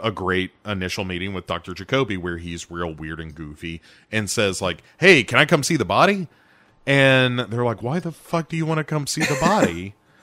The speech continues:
Speaker 1: And, and he's like, "Ah, I don't know. Just thought you might want me there."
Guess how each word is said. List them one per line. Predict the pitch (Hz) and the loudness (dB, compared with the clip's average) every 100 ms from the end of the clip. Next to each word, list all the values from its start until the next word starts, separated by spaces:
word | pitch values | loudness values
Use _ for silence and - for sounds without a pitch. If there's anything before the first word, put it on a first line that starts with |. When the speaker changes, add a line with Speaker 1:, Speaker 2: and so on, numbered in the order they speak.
| _ _ _ _ _ _ _ - | _ _ _ _ _ _ _ 2
Speaker 1:
And, | 160 165 160 131 - - _ _ - - - - - | 6 6 4 0 -10 -18 _ _ -20 -20 -20 -12 -2
and | 147 | 0
he's | 147 147 | 0 2
like, | 139 - - | 2 0 4
"Ah, | 160 190 - - | 8 8 6 6
I | 165 | 8
don't | 208 | 8
know. | 139 175 - - | 6 4 0 -2
Just | 139 170 | 4 6
thought | 170 | 8
you | 165 | 6
might | 170 | 6
want | 175 202 165 | 6 4 2
me | 107 | 0
there." | 107 127 | 2 0